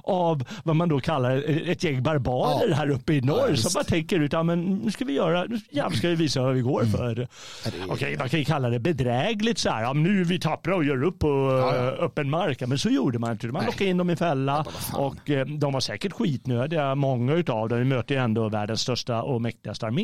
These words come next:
Speaker 2: Ja.
Speaker 1: här.
Speaker 2: Ja, ja,
Speaker 1: Men,
Speaker 2: visst.
Speaker 1: eh, men ändå så, det var inte många germaner som dog.
Speaker 2: Nej, det var det inte.
Speaker 1: Utan det var uppåt tjugotusen romare som helt enkelt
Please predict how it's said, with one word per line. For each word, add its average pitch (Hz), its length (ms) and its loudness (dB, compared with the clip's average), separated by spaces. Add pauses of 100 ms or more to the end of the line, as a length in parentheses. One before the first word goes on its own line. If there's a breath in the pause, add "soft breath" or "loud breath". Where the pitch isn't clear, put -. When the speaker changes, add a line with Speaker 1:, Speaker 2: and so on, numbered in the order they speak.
Speaker 2:
Ja. - 60 -2
Speaker 1:
här. - 300 -6
Speaker 2:
Ja, 127 120 -2
ja, - 180 -12 (120)
Speaker 1:
Men, 135 320 0
Speaker 2:
visst. 127 480 0
Speaker 1:
eh, - 60 -10
men 131 220 0
ändå 127 340 0
så, 123 320 0
det 131 80 0
var 131 120 0
inte 113 140 -2
många 123 640 0 (240 loud breath)
germaner 143 400 0
som 123 140 2
dog. 139 380 -2
Speaker 2:
Nej, 147 180 0
det 170 60 2
var 190 180 2
det 233 60 2
inte. 165 140 0
Speaker 1:
Utan 127 400 0
det 120 80 0
var 190 300 0
uppåt 147 340 0
tjugotusen 117 560 -2
romare 127 360 0
som 147 140 -2
helt 120 260 -2
enkelt 107 560 -4